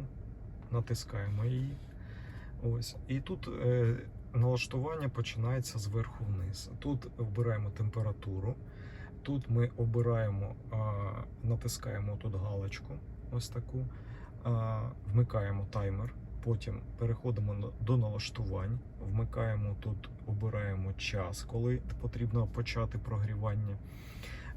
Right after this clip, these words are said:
Е, тут у вас, е, скоріш за все, стоїть one time. One time — це на один день ви можете обрати, але якщо вам потрібно на термін якийсь, то реп-, ось це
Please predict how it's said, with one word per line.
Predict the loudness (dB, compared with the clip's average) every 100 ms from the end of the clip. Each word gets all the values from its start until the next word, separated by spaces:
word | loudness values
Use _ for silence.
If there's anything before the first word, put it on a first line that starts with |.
| -4
Е, | -2 -2 -2 -6 -10 -6
тут | -4 -2 2
у |
вас, | 4 4 2 -4 -10 -2 -2
е, |
скоріш | -2 -2 2 4
за | 2
все, | 0 -2 -4
стоїть | -2 -2 -2 2
one | 4 6 4
time. | 0 0 0 2
One | 4 4
time — | 2 0 -2
це | 0
на | 2 2
один | 4 4 4 4
день | 2 2
ви | 2
можете | 4 4 2 2
обрати, | 2 4 4 4 0 -4 -6 -8 -8 -8 -2
але | 2 4 6
якщо | 4 4 0 4
вам | 4 2 0
потрібно | 0 4 4 4 4
на | 4 4 2 -2 -4
термін | -2 2 2 2 0
якийсь, | -2 -2 -2 -2 -4
то | -2 0 0 0 -2
реп-, | -2 -2 -8 -6
ось | -2 0 -2 -4
це | -4 -2 -2